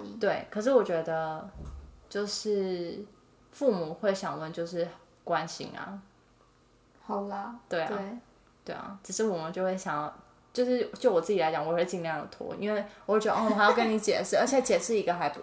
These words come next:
Speaker 2: 解释一次还不够，我可能要解释个好几次。
Speaker 1: 就同一个问题，
Speaker 2: 对。
Speaker 1: 可能要解释好几次。
Speaker 2: 因为同一个问题也会被问好几次。
Speaker 1: 对。
Speaker 2: 我就说我不是说过了，啊，你不是讲，你不是也跟我讲过了？
Speaker 1: 对。
Speaker 2: 但我觉得他们就是想要聊天。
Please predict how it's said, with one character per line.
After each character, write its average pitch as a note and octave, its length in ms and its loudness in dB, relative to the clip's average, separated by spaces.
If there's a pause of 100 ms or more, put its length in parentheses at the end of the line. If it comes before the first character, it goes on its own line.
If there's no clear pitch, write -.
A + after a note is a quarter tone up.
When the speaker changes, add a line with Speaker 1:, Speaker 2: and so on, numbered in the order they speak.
Speaker 2:
解 F#3+ 180 0
释 F#3+ 180 0
一 G3 60 0
次 G#3 160 -4
还 D#3+ 140 4
不 D#3 100 -8 (100)
够， E3 240 0 (180)
我 - 80 0
可 G#3+ 80 -4
能 G3 80 2
要 G#3+ 60 4
解 F#3 100 2
释 G3 120 2
个 F#3 80 4
好 E3+ 160 0
几 E3+ 120 -6
次。 - 300 -8 (160)
Speaker 1:
就 D4+ 80 -8
同 - 260 2
一 G#3 60 0
个 G#3 100 6
问 G#3+ 240 6
题， F#3+ 120 2
Speaker 2:
对。 G3 160 10
Speaker 1:
可 F#3+ 60 -2
能 F3 100 -6
要 F3+ 100 -2
解 - 160 -6
释 - 140 -6
好 - 180 -6
几 - 60 -10
次。 A3+ 80 0
Speaker 2:
因 B3+ 40 6
为 B3+ 60 8
同 G#3+ 80 8
一 G3+ 40 6
个 G3 60 10
问 A3 140 8
题 A3 60 4
也 D#3+ 100 6
会 F3 120 6
被 F#3 120 8
问 F3+ 100 6
好 D3 140 6
几 D3 140 -2
次。 - 260 0 (160)
Speaker 1:
对。 A3+ 100 0
Speaker 2:
我 G#3+ 120 10
就 B3 120 12
说 B3+ 160 8
我 G3+ 80 8
不 F#3 80 0
是 G3 140 -2
说 F#3+ 160 4
过 F#3+ 160 8
了， D#3+ 60 8
啊， - 100 2
你 A3+ 140 6
不 F#3+ 80 2
是 G#3+ 80 4
讲， G#3 240 0
你 F#3+ 140 2
不 G3 100 0
是 A#3 100 6
也 F3+ 120 8
跟 G3 120 0
我 F#3 80 4
讲 E3 240 2
过 F3 240 4
了？ G3 160 2 (260)
Speaker 1:
对。 G3+ 240 -2 (200)
Speaker 2:
但 C#4 120 6
我 G3+ 80 6
觉 F3 40 -2
得 G3+ 80 2
他 G#3+ 60 2
们 G3+ 60 0
就 F#3+ 100 2
是 G3 40 2
想 F3 180 -6
要 D#3+ 100 -2
聊 C#3 260 -2
天。 - 180 -16